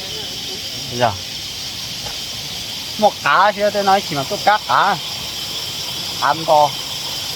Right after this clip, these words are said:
Chúng sắp vỡ. Bây giờ cứ đây này, nhóc bố bể tên nó mọc ăn to trong sắp vỡ nha. À, xịt cá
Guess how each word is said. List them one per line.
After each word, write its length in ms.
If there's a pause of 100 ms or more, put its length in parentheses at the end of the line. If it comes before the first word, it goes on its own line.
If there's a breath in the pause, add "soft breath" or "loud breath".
(360)
Chúng 120
sắp 260
vỡ. 240 (1800)
Bây 100
giờ 180
cứ 80
đây 180
này, 260
nhóc 220
bố 220
bể 60
tên 200
nó 160
mọc 200
ăn 220
to 120
trong 160
sắp 200
vỡ 160
nha. 260 (920)
À, 260
xịt 380
cá 200